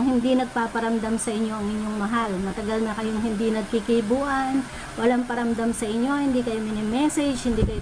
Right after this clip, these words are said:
tinetext, hindi kayo tinatawagan. So, as if hindi na siya nag-i-exist. Or halimbawa naman,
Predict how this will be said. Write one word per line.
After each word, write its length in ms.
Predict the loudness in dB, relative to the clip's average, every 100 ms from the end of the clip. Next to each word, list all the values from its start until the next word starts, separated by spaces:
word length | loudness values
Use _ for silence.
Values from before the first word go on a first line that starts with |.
| 0
tinetext, 560 | 0 -2 0 2 2
hindi 160 | 2 0
kayo 320 | 0 -4 -4
tinatawagan. 720 | -4 -4 -4 -6 -6 -4 -4 -4 -8 -16 -14
So, 320 | -6 -2 -2 -2
as 240 | -2 -2
if 160 | -2 -4 -8 -14 -10 -2
hindi 320 | 0 2 0
na 80 | 0
siya 240 | 0 0
nag-i-exist. 800 | 4 4 4 -2 0 0 0 -6 -14 -14 -14 -14 -14 -14 -8
Or 400 | -4 -4 -2 -2 0 4
halimbawa 480 | 6 6 4 4 6
naman, 560 | 6 6 6 2 0